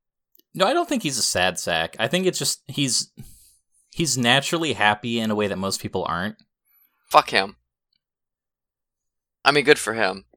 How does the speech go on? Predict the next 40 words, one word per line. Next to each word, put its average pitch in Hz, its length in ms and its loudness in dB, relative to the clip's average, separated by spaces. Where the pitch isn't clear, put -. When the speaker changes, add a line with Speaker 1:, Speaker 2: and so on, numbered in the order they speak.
Speaker 2:
What's - 180 0
the 127 40 -2
correct 117 260 2
answer 104 280 2
there? 104 260 -6
Speaker 1:
I 233 120 2
don't 277 120 4
know. 139 320 2
I 120 100 6
want 165 160 4
everyone 147 280 2
to 131 60 -2
be 127 140 0
as 113 120 2
sad 123 220 4
as 104 140 -2
me, 104 480 -4
so 117 220 -2
either 120 340 0
they're 113 220 4
the 120 120 -4
problem 90 520 0
or 82 160 -2
I'm 95 180 -6
the - 100 -8
problem. - 500 -12
Speaker 2:
I - 100 6
feel 427 160 4
like 392 140 4
I'd 156 140 8
like 160 160 6
to 160 80 -2
be 131 120 2
a 113 60 2
villain 101 320 -2
in 98 120 -6
a 98 40 -10
movie 98 280 -10
like 104 240 -6
this. - 380 -6